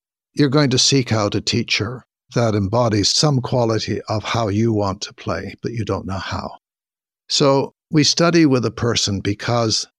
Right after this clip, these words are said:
they embody or they have something that we want to know. So how do you form a relationship with what you don't know? Well, you reach out to it. That's how you form a relationship.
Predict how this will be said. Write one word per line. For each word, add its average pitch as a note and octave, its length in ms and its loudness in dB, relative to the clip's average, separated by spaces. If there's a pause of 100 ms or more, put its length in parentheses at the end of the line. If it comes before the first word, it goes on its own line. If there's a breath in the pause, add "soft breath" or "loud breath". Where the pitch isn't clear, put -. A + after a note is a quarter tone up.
(160)
they B2+ 520 2 (100)
embody G#2+ 560 2
or G#2 240 -2 (100)
they G#2+ 100 -2
have C3 240 0
something G2+ 540 -4 (260)
that - 120 -2
we A#2 220 2
want G2 320 -4
to - 140 -6
know. - 320 -10 (540)
So C3+ 580 2
how F3+ 240 2
do F#3 80 4
you F#3+ 120 6
form C3 380 2
a A#2 80 2
relationship B2 800 -2 (420)
with A#2 220 -4
what B2+ 240 -2
you B2+ 120 2
don't G#2+ 280 -4
know? A2 400 -2 (760)
Well, D3+ 220 2
you C#3+ 140 4
reach D3 320 2
out C#3 260 0
to - 180 -4
it. - 280 -18 (540)
That's C3+ 240 -2
how A#2+ 180 0
you G#2 160 0
form F#2 320 -4
a F2+ 80 -6
relationship. G2 720 -6